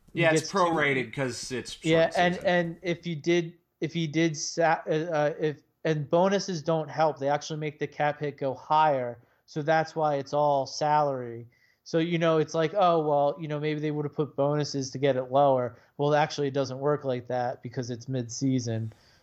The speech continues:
Speaker 1: Um,
Speaker 2: Mid-season cap hits are
Speaker 1: yeah,
Speaker 2: weird.
Speaker 1: so, like, I, he got a quarter of a million, three hundred thousand more than I thought he'd get. Like, I thought he'd be,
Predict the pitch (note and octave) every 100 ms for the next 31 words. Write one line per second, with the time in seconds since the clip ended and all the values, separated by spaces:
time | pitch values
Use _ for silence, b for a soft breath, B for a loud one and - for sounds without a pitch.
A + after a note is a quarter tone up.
0 | b - B2 B2 A#2+ A#2 B2+ A2 G3 F3
1 | E3 E3 D3 D3 B2+ C3 A#2 B2 G#2+ E3+
2 | F#3 F#3 F#3+ F#3 A3 A3 F#3 G#3+ A3+ A#3
3 | F#3+ E3+ E3 D#3+ F#3 _ _ _ _ _
4 | _ _ _ _ _ _ D3+ - - D#3+
5 | E3+ F#3 F#3 F3+ F#3 F#3+ F#3+ F#3+ F#3+ F#3+
6 | G3 _ _ - D#3 E3 F3 - - _
7 | - D#3+ D#3+ E3+ D#3+ E3 E3+ E3+ E3+ E3+
8 | F3 F3 F3 E3+ F#3 F3+ F#3 F#3 F#3+ F#3+
9 | D#3+ D#3 F3 G3 G3 F#3 D#3 E3 D3 D#3+
10 | D3+ D3+